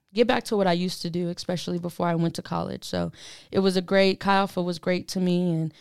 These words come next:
really got me back. And I had a, um, disciple leader,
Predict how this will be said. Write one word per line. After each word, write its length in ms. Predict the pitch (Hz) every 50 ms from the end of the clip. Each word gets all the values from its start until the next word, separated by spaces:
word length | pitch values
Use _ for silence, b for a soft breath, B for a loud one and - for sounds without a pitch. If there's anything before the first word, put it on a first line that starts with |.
| b b b
really 220 | - 190 185 185 185
got 200 | 180 185 185 185
me 120 | 175 175
back. 420 | 160 165 175 180 180 180 190 - -
And 120 | 175 175
I 60 | 175
had 180 | 170 175 175 170
a, 340 | 170 170 165 165 175 - -
um, 540 | - 185 170 165 165 175 180 196 202 180 - _ _ _ _ _ _ _ - - _
disciple 560 | 190 208 202 - 208 196 196 196 - 202 196
leader, 480 | 190 190 208 190 185 190 185 180 180 180